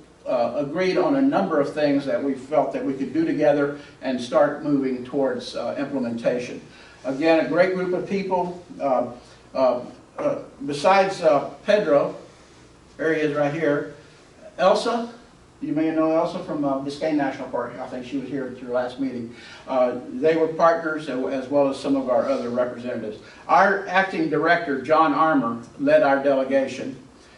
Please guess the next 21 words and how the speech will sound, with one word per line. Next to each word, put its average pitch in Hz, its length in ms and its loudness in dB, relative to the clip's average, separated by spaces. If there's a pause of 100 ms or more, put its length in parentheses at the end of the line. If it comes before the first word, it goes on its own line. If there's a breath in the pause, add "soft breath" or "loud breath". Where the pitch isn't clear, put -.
(120)
And 135 240 -2
we 135 120 2
had, 139 160 4
again, 135 340 0
people 143 240 -4
from 123 140 -6
the 120 100 -6
State 151 280 0
Department 151 680 0
and, 120 320 -4
uh, 117 200 -4 (400 loud breath)
uh, 117 260 -4 (420)
noaa 139 380 0 (260)
that 120 140 -8
were 117 100 -10
represented. 110 580 -10 (920 loud breath)
This 240 220 6
is, 254 160 0
uh, 202 200 4 (480)
Guanahacabibes. 190 1080 -4
Um, 131 360 0